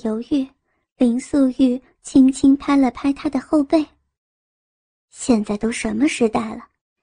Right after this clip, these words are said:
女人要幸福，就得靠自己去追求，不是吗？”“话是没错，但想要追求，也要有勇气才行吧。”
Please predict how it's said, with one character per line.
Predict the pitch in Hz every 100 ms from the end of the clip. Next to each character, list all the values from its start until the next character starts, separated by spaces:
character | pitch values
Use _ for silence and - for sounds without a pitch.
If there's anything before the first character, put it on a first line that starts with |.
| _ -
女 | 277
人 | 254 247 302
要 | 349 339
幸 | - 403 269
福， | - 240 220 _ _ _
就 | - 254 220
得 | -
靠 | - 247
自 | 240 285 240
己 | -
去 | - -
追 | 220 311 339
求， | - 220 214
不 | 277 262
是 | - 202
吗 | 214 - _ _ _ _ _ _ _ _ _ _ _ _
？”“话 | _ - 440 349
是 | - 254
没 | 233 220
错， | 233 - 262 262 _ _ _ _ _
但 | - 277 254
想 | - 233
要 | 226 240
追 | 233 269 277
求， | - 247 247 277 _ _
也 | 349 339
要 | 349
有 | 320 339
勇 | 381 233
气 | - - 415
才 | - 233
行 | 240 - 226 220
吧。” | 254